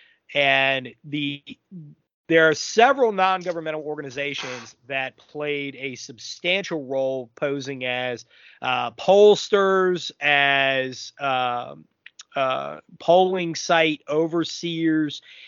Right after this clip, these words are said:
and it's highly suspect, and there is a substantial amount of evidence to all this,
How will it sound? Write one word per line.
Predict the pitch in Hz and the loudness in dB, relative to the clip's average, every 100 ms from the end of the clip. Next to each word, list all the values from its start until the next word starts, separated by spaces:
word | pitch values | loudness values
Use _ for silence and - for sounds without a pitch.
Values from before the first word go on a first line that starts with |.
| - _ _ 147 | -20 _ _ 0
and | 160 160 165 160 160 156 | 2 4 4 2 2 -2
it's | 156 - | -6 -8
highly | - 170 185 220 226 - 240 | -2 0 2 0 -4 -10 -10
suspect, | - - 226 180 - 160 131 127 _ _ _ _ _ _ | -6 0 0 0 -6 -6 -6 -8 _ _ _ _ _ _
and | 143 | -10
there | 139 156 | -4 -2
is | 151 - | -2 -6
a | 151 | -12
substantial | 147 147 - 175 180 165 | -12 -14 -4 -2 0 -4
amount | 147 135 | -4 -2
of | 143 | 0
evidence | 185 151 135 120 - | 0 0 -6 -10 -14
to | 131 | -8
all | 127 123 120 | -6 -6 -6
this, | 120 117 113 | -8 -10 -16